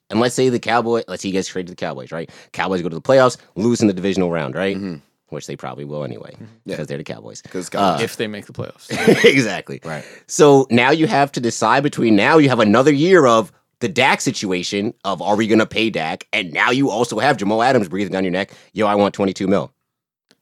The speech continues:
Speaker 3: Well, again, Jamal Adams would be a free agent at that point, so he can
Speaker 1: No,
Speaker 3: choose
Speaker 1: he's
Speaker 3: whatever.
Speaker 1: team controlled for two more years. That's the problem with this situation. The Jets could easily say,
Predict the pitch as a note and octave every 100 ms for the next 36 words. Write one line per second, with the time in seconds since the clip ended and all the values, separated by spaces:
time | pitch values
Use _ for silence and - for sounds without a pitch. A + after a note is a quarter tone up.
0 | _ G2+ A2 D3+ A2 G#2 - G2+ G#2 A2
1 | A#2+ G#2 G2+ F#2+ G2+ G2 F#2 F#2 A2+ A2
2 | F#2+ - F2+ F#2+ F#2 F2+ F#2+ A#2+ E2 F2+
3 | - F2+ G2 E3+ C4 D#3+ E3 D#3 G#2 F#3+
4 | G#3 F3+ - G#3+ F#3+ D#3+ C#3 G3 G#3 F#3+
5 | F3+ A#3+ G4+ D3 G#2 - _ _ _ _
6 | _ _ _ _ F3 A3+ F4+ A3 - C4+
7 | E4 A#3+ G#3 - E3 F3 D3 D#3+ D3+ B2
8 | F#2 C#3+ - G#3 - D#3 F3+ D3+ C#3+ D3
9 | C#3+